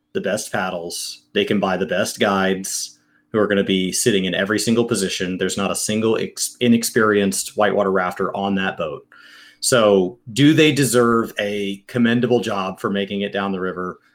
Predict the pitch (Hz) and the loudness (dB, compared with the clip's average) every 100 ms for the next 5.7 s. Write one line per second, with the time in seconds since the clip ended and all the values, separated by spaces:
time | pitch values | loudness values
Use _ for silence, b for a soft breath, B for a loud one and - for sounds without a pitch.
0 | _ - 139 170 78 76 120 120 120 110 | _ -8 0 2 0 0 4 4 4 0
1 | 98 113 117 127 107 107 131 - 117 101 | 0 -2 0 -2 -2 0 0 0 -2 -2
2 | 101 98 104 101 117 127 120 117 127 135 | -2 -4 -4 -4 -2 2 4 4 4 2
3 | - 123 117 - 123 110 107 107 107 - | 2 0 0 0 0 0 -4 -4 -6 -6
4 | - - 127 90 78 - 101 113 110 101 | -4 0 0 0 -4 -8 -6 -2 0 0
5 | 117 151 151 123 120 117 113 | 0 0 0 2 4 4 2